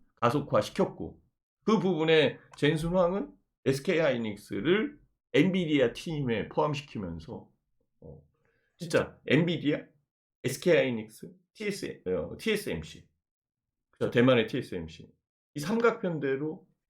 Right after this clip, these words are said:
지금까지 주름 잡고 있었던 상황이었잖아요. 근데 갑자기 딥시크라는 이 부분이 나오면서 문제가 달라진 거예요. 문제가 달라진 거예요. 이제는 저사양?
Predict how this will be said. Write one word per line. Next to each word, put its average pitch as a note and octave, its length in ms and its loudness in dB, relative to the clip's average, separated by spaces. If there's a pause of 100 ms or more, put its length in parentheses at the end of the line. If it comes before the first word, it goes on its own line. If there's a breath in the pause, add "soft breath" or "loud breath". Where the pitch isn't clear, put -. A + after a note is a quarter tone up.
(120)
지금까지 D3+ 520 -2
주름 C#3+ 260 -2
잡고 G#2 240 -2
있었던 F2 340 -12
상황이었잖아요. E2+ 680 -10 (220)
근데 A#3 200 4
갑자기 D3+ 580 4 (240 loud breath)
딥시크라는 F#3+ 1120 2
이 D#3+ 220 0
부분이 C#3 300 -2
나오면서 G2+ 640 0 (280 loud breath)
문제가 A3 320 4
달라진 A#2+ 380 4
거예요. E2+ 460 -10
문제가 E2 240 -20
달라진 C#2+ 380 -20
거예요. C#2+ 140 -20 (1700)
이제는 A3 520 4
저사양? C#3 420 -4